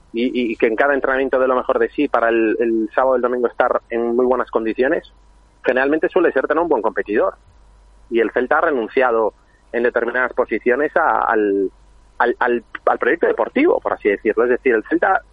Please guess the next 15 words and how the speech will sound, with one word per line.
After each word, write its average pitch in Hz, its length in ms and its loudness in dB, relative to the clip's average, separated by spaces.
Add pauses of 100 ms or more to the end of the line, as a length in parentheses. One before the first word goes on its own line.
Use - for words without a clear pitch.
tiene 175 280 0
el, 127 320 0 (420)
tiene 165 160 2
el 156 80 0
foco 165 300 0
puesto, 185 560 2 (100)
eh, 117 320 2
no 175 160 2
en 175 60 0
el 123 100 0
terreno 117 240 0
de 104 80 2
juego, 143 320 0
sino 151 260 0
en, 123 380 -2